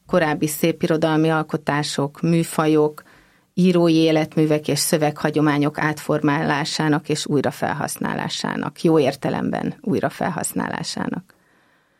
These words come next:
A Zsoltár versek ennek az intenzív szövegközi párbeszédnek emblematikus, és amint láthattuk, sokféle értelmezési irányt megnyitó darabjai.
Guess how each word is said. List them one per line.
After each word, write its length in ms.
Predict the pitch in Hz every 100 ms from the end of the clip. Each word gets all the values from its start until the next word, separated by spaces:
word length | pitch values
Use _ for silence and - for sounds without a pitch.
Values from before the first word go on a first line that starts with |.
| _ _ _ _
A 60 | 170
Zsoltár 440 | 226 262 165 160
versek 400 | 175 185 208 190
ennek 300 | 185 175 175
az 140 | 180
intenzív 600 | 208 208 185 160 160 160
szövegközi 600 | - - 165 156 - 156 165
párbeszédnek 920 | 165 160 170 170 - 165 175 175 -
emblematikus, 960 | 160 160 160 175 175 190 - 220 220 - - _ _ _ _ _ _
és 240 | 180 185
amint 340 | - 180 180 180
láthattuk, 560 | 190 180 196 185 208
sokféle 500 | - 208 185 160 151
értelmezési 800 | 151 147 - 143 143 147 147 -
irányt 340 | 147 143 143 -
megnyitó 500 | 151 151 - 170 -
darabjai. 720 | 120 - - - - 78